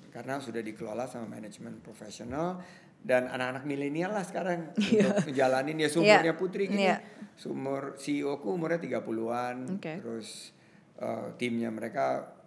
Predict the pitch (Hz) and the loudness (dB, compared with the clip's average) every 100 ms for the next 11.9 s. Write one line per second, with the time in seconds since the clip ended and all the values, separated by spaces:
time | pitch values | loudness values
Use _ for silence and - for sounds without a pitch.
0 | - 120 107 117 113 110 104 101 98 101 | -20 -12 -6 -4 -4 -6 -8 -8 -8 -8
1 | 117 110 107 107 107 117 123 110 107 110 | -6 -6 -6 -10 -10 -10 -10 -10 -12 -12
2 | 98 98 - 101 - - - - - - | -12 -12 -14 -16 -18 -20 -20 -20 -20 -20
3 | - - - _ - 135 127 156 175 175 | -20 -20 -20 _ -10 -8 -2 2 2 2
4 | 180 - - - - 127 143 139 - 139 | -2 -8 -12 -6 2 4 2 -2 -2 0
5 | 135 135 131 117 123 - 156 165 147 - | 2 0 0 2 2 4 2 2 0 -2
6 | - - 123 117 120 - 127 127 127 131 | -12 -2 0 0 -4 -4 -6 -4 -4 -4
7 | 117 135 127 143 165 208 135 123 123 143 | -4 -6 -6 -6 -6 -6 -4 -4 -2 -2
8 | 160 139 120 147 131 123 - - - - | -2 -2 -4 -6 -8 -10 -14 -20 -20 -10
9 | 143 127 131 143 165 147 127 120 120 117 | -6 -2 0 0 -2 0 0 0 -4 -6
10 | 123 147 123 - 131 - 151 147 139 113 | -8 -10 -10 -12 -14 -8 -8 -6 -8 -8
11 | 110 117 104 120 110 104 104 107 | -6 -6 -6 -10 -10 -10 -10 -12